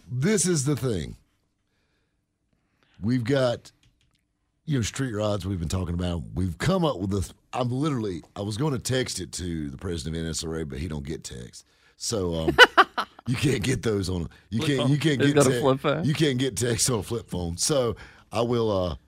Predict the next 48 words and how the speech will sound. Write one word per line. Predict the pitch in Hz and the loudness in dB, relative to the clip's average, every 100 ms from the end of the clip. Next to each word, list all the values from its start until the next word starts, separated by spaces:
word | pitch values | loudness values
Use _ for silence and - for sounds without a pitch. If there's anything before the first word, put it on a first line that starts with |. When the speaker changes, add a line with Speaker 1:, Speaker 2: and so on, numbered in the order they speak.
| - | -4
Speaker 1:
I | 110 | 0
will | 110 | 0
write | 95 107 | 0 0
him | 101 95 | 0 -2
a | |
letter | 82 95 98 85 | -2 0 0 -2
and | 80 | -2
mail | 95 104 | -2 -2
it | 104 | -2
to | 117 | -2
him. | 110 107 | 0 -2
Speaker 2:
I | |
thought | 202 - | -2 -2
the | 196 | -2
last | 180 196 190 | 0 0 -2
time | 196 | -2
we | 175 | -2
seen | - 156 170 | -2 -2 -2
him, | |
he | 135 135 | -2 -4
still | - 151 | -4 -2
had | 143 | -2
his | 113 | -4
BlackBerry. | 113 123 135 131 117 110 120 _ _ - | -8 -6 -6 -8 -12 -12 -16 _ _ -10
Speaker 1:
No, | 98 123 117 | -2 2 2
Speaker 2:
<laughs> | |
Speaker 1:
no, | 110 104 | 2 2
no. | 110 | 4
I | 110 | 4
don't | 143 139 | 4 4
think | 113 113 | 2 0
he | 127 | 0
is. | 104 | 0
I | 120 | 0
don't | 151 | 2
think | 139 | 2
he's | 123 117 | 0 -2
quite | - 156 131 | 2 2 2
got | 120 104 | 0 0
to | |
the | 104 | -2
green | 98 117 110 | 0 0 0
screen | - 117 110 | -2 -2 -2
BlackBerry | 98 113 98 90 87 82 | 2 0 0 0 0 0
yet. | 82 82 73 | -2 -4 -4
He's, | - 110 87 | -4 -2 -2
uh, | 98 87 65 - _ _ _ _ - | -2 -2 -4 -10 _ _ _ _ -6
yeah, | 101 87 | -2 -2